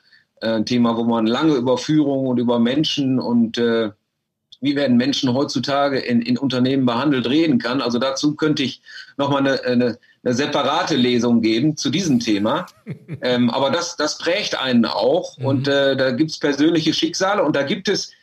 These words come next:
Speaker 1: da gibt es, äh, Manager und da war, hatte ich auch einige Kollegen, die, äh, haben die Leute entlassen, die haben, äh, Leute ausgetauscht, die haben, ja, wenn einer sagt, du musst zehn Prozent Kosten sparen, jetzt entlass mal zehn Prozent der Leute, das haben die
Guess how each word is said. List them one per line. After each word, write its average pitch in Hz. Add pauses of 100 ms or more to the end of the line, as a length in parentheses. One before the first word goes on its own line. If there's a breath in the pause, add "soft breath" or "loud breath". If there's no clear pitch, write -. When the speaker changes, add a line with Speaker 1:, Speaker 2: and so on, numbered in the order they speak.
(140 soft breath)
Speaker 1:
da 131
gibt 160
es, 170
äh, 151
Manager 190
und 160
da 143
war, 139
hatte 160
ich 160
auch 139
einige 160
Kollegen, 165 (560 soft breath)
die, 151
äh, 127 (1080 loud breath)
haben 131
die 127
Leute 117
entlassen, 139
die 123
haben, 110
äh, 110
Leute 113
ausgetauscht, 135
die 117
haben, 110 (1000)
ja, 131
wenn 127
einer 131
sagt, 131
du 127
musst 123
zehn 143
Prozent 127
Kosten 139
sparen, 139
jetzt 104
entlass 127
mal 123
zehn 131
Prozent 123
der 117
Leute, 110
das 110
haben 117
die 101